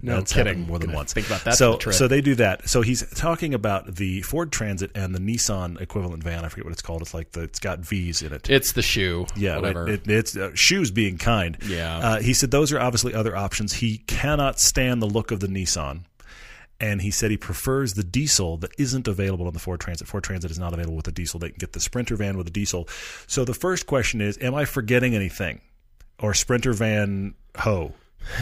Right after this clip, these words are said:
Speaker 2: That's kind of, you know, <laughs> it's, it's the modern day wagon train. I have a Sprinter van. We're taking everybody.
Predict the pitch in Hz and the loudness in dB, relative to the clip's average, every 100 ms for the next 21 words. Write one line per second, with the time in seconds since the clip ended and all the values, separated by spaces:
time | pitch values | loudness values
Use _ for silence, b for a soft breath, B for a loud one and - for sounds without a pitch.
0 | 117 117 113 - 123 110 98 113 101 90 | 4 4 4 8 8 6 4 4 2 4
1 | 190 - - 208 - - - 120 131 151 | 6 4 4 4 2 -2 0 0 2 2
2 | 147 - 127 127 143 147 143 135 127 123 | 0 0 2 6 8 8 8 8 8 8
3 | 120 113 - 110 87 82 98 101 - 160 | 6 4 2 2 2 0 0 2 4 6
4 | 180 165 175 190 B B B - - 120 | 10 10 10 6 B B B 2 8 8
5 | 123 131 147 135 110 95 65 | 8 8 8 8 4 2 0